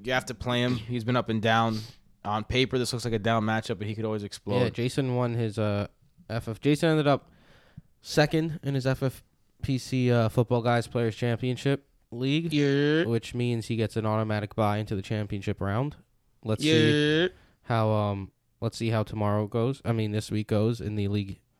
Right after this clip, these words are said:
Speaker 2: semifinals, but he ended up winning last week because, um, Terry McLaurin, Jason
Speaker 3: Put
Speaker 2: ended
Speaker 3: up
Speaker 2: up
Speaker 3: less
Speaker 2: winning
Speaker 3: than
Speaker 2: by
Speaker 3: ten.
Speaker 2: point eight because he ended up putting up, like, nine point two or something.
Speaker 1: Oh.
Speaker 2: And Terry McLaurin puts up games like that, man. That's the issue.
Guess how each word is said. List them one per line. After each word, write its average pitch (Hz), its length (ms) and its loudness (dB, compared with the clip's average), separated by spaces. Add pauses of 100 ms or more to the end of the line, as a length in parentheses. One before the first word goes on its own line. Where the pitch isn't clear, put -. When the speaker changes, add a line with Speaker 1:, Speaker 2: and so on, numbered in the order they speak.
(180)
Speaker 2:
semifinals, 117 720 -2
but 113 180 2 (380)
he 131 80 2
ended 139 180 4
up 123 100 2
winning 127 300 4
last 110 320 -2
week 107 260 -2
because, 104 680 -2 (680)
um, 98 500 2 (1040)
Terry 127 220 4
McLaurin, 117 580 0 (460)
Jason 123 260 2
Speaker 3:
Put 120 80 4
Speaker 2:
ended - 0 -
Speaker 3:
up 113 80 0
Speaker 2:
up 117 40 -2
Speaker 3:
less 117 80 4
Speaker 2:
winning 120 160 2
Speaker 3:
than 110 80 2
Speaker 2:
by 110 40 0
Speaker 3:
ten. 117 120 0
Speaker 2:
point 117 260 0
eight 113 260 -6
because 104 260 -6
he 113 60 -6
ended 110 160 -6
up 104 100 -8
putting 107 200 -4
up, 104 140 -6
like, 98 260 -6 (200)
nine 104 340 -2
point 104 240 -6
two 110 200 -2
or 101 60 -2
something. 98 380 -8 (140)
Speaker 1:
Oh. 165 560 4
Speaker 2:
And 113 140 2
Terry 120 200 2
McLaurin 127 440 -2
puts 123 180 -2
up 107 100 -2
games 117 260 -2
like 95 120 -6
that, 90 180 -6
man. 95 180 -4
That's 98 220 -6
the 95 140 -4
issue. 95 300 -8